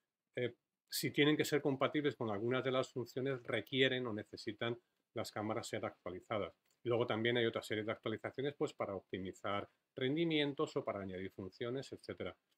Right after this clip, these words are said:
Si llegará o no llegará, eh, para la M uno X, yo quiero pensar que sí, no tengo una fecha, no sé qué contenido tendrá, pero, mm,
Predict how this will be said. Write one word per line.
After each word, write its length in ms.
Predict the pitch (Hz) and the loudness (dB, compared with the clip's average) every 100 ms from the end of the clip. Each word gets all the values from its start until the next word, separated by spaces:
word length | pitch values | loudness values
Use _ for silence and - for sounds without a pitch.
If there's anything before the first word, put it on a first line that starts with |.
| _ _ _ - _ _ _ _ _ _ _ - | _ _ _ -20 _ _ _ _ _ _ _ -6
Si 160 | - 139 | 0 6
llegará 340 | 143 139 170 | 8 10 10
o 80 | 170 | 10
no 240 | 170 151 | 8 6
llegará, 460 | 160 156 170 175 - 123 | 8 10 12 10 10 0
eh, 140 | 123 | 0
para 240 | - 123 131 | 4 6 8
la 180 | 131 151 | 8 10
M 200 | 156 147 | 10 8
uno 200 | 147 170 | 8 6
X, 400 | 185 196 - _ | 4 -2 -4 _
yo 180 | 117 120 | 0 0
quiero 240 | - 110 113 | 2 2 2
pensar 340 | 104 - 117 | 0 0 2
que 100 | 127 | 0
sí, 240 | - 202 | 2 2
no 140 | 175 110 | 2 2
tengo 200 | 104 107 | 2 0
una 180 | 113 107 | 0 0
fecha, 460 | 170 170 185 180 | 0 2 2 2
no 180 | 120 113 | 2 -2
sé 280 | - 120 - | 2 0 0
qué 100 | 117 | -2
contenido 460 | 117 107 101 107 117 | -2 -2 -2 -2 -2
tendrá, 340 | 107 110 123 _ _ _ - | -2 -2 -4 _ _ _ -2
pero, 320 | 107 104 110 | 0 2 0
mm, 300 | 101 98 92 | -4 -4 -4